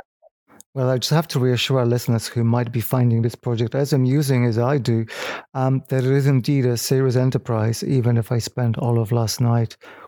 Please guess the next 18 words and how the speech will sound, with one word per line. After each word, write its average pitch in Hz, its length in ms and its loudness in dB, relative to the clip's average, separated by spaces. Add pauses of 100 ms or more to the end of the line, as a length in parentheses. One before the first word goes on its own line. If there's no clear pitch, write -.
watching 113 380 0
cat 127 220 -2
videos. 113 500 -2 (500)
Um, 139 300 0
I'll 156 140 2
include 147 420 2
some 127 220 2
links 123 420 2
in 127 280 2
the 120 120 2
show 117 220 0
notes, 113 380 0
and 117 100 2
I 110 100 2
thoroughly, 113 560 -2
thoroughly 117 380 0
recommend 117 500 2
them. 113 220 -2